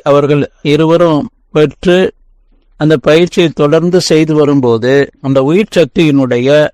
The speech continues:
அந்த தன்மை, இறையத்து தன்மையான அந்த தெய்வீக தன்மைக்கு மாறி,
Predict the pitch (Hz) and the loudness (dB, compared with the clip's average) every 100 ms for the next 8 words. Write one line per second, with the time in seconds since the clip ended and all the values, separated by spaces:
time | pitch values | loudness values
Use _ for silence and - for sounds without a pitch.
0 | _ 143 139 131 127 120 - - 135 160 | _ -2 0 2 2 0 -4 -2 0 2
1 | 160 139 151 - _ _ _ _ 143 165 | 2 0 -2 -8 _ _ _ _ 0 2
2 | 175 170 214 170 156 147 156 143 135 135 | 2 0 -2 -2 0 2 2 2 2 0
3 | 160 147 139 135 131 147 160 165 170 - | -2 -2 -2 0 0 0 0 0 0 0
4 | 127 143 147 - 147 123 123 139 135 | 0 0 -2 -2 -2 0 0 0 0